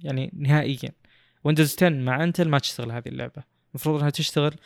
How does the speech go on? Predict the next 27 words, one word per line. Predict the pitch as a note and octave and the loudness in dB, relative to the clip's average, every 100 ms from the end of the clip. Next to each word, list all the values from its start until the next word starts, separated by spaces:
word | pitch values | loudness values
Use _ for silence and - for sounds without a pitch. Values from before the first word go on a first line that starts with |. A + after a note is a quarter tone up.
| - _ - | -20 _ -4
بس | C3+ - | -4 -2
مثل | D3+ D3 | -2 0
ما | C#3+ | 0
قلنا | D3 C#3+ C3 | 0 0 0
اللي | C3 | 0
هو | C#3 C3+ | 0 -2
حوسة | C3 - D3+ - C#3 | -4 2 4 4 0
الاركتكتشر | C#3 C3+ B2+ - D3 - C3 | -2 -2 -4 -8 -6 -4 -2
هذه | C#3 C3+ C3 C3+ _ _ _ - | -2 -2 -2 -4 _ _ _ -10
تخلي | - D3 C#3+ C#3 C3+ C3+ | 0 2 4 4 2 0
عندك | C#3 C#3 C#3 - _ _ _ - | 0 0 -2 -4 _ _ _ 2
قد | F3 D#3 | 2 6
يكون | C#3+ - D#3+ | 4 6 4
يعني | D3 C#3+ C#3 C3+ | 4 2 0 0
فيه، | - D3 C#3 - _ _ _ - | 0 0 0 -6 _ _ _ -4
آه، | C3 B2+ B2 C3 _ _ - | -2 0 -4 -8 _ _ -6
مشاكل | C#3 - D#3 - C#3+ | 0 4 2 2 -6
بالcompatibility، | A#2+ A#2+ A#2+ A#2+ - - - _ - C#3+ C#3+ D#3+ F3+ - D3 | -4 -6 -8 -10 -10 -12 -14 _ -2 2 4 4 2 0 -6
يعني | C3 C3+ | -6 0
اللعبة | E3 C#3+ D3 - _ _ _ - | 2 2 0 -2 _ _ _ 0
قد | E3+ D3+ | 2 4
ما | D#3+ | 2
تشتغل | F3 F3+ - C3+ E3 | 2 0 2 2 0
أصلا، | D#3+ - B2 | -2 -4 -4
قد | - | -2
تكرش، | C3 - - F3 C3 A#2+ | -2 -2 2 2 0 -6
قد | - | -6